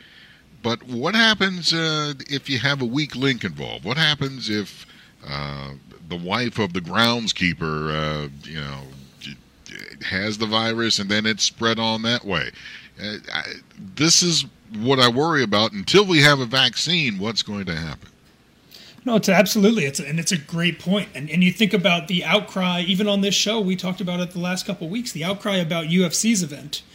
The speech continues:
Speaker 2: that they wanted to hold in California, uh, over the weekend, next weekend. Um, U F C can hold an event, a full event with about fifty people involved total.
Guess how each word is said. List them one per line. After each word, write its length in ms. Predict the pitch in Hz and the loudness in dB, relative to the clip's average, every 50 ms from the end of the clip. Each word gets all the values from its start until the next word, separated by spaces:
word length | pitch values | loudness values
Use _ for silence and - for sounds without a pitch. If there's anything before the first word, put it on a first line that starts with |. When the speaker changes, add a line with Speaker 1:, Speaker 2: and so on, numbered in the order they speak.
| - - - - | -20 -20 -18 -12
Speaker 2:
that 120 | - 160 - | -10 -4 -2
they 120 | 185 175 | 0 0
wanted 280 | 170 170 165 170 165 151 | 2 2 0 0 -2 -2
to 100 | 165 147 | -4 -4
hold 260 | - 170 165 160 151 | -4 -4 -4 -4 -4
in 60 | 165 | -6
California, 880 | 156 - 180 175 165 160 - - 185 202 226 214 190 175 160 151 147 - | -8 -6 -6 -6 -6 -8 -8 -4 -2 0 0 2 2 2 0 -2 -4 -6
uh, 220 | - 170 151 143 - - | -10 -10 -10 -10 -8 -8
over 200 | 160 147 147 143 | -10 -10 -8 -8
the 100 | 151 147 | -8 -6
weekend, 460 | 151 202 226 220 180 143 143 151 165 | -4 -4 -4 -4 -6 -8 -6 -4 -4
next 180 | 175 175 - | -4 -4 -2
weekend. 440 | 202 226 220 - 151 143 143 139 - - - - - - - - _ _ - | -4 -6 -4 -6 -8 -10 -10 -12 -14 -16 -20 -20 -20 -20 -20 -20 _ _ -6
Um, 440 | 170 160 151 156 156 151 156 160 - - 185 180 170 175 - - | -4 -2 -2 -2 -2 -2 -4 -6 -10 -6 -4 -4 -4 -6 -8 -4
U 240 | 208 208 185 240 262 | 2 4 4 4 4
F 60 | - | 4
C 180 | - - 277 - | 2 2 2 2
can 140 | - 185 147 | 0 -2 -2
hold 220 | 160 202 202 185 | 0 0 2 2
an 300 | 185 170 180 - - 190 | 2 0 -2 -2 -2 0
event, 300 | 180 170 147 165 214 - | 0 2 2 2 0 0
a 60 | 165 147 | 0 -4
full 340 | - - 262 247 240 214 | -4 2 4 4 6 6
event 400 | 196 165 208 233 214 165 151 - - - | 6 6 4 4 4 2 -2 -8 -12 -8
with 140 | 180 165 180 | -6 -2 -2
about 240 | 175 175 175 165 - | 0 0 -2 -2 -2
fifty 320 | - 247 - - 208 185 | 0 0 0 2 0 0
people 300 | - 202 208 190 208 - - - _ _ _ _ _ _ _ - | 0 0 -2 -4 -4 -12 -18 -20 _ _ _ _ _ _ _ -4
involved 440 | - 170 151 147 143 131 131 - - | -2 -2 0 0 -4 -6 -8 -8 -6
total. 340 | - - 214 190 - - | -2 0 0 0 -2 -4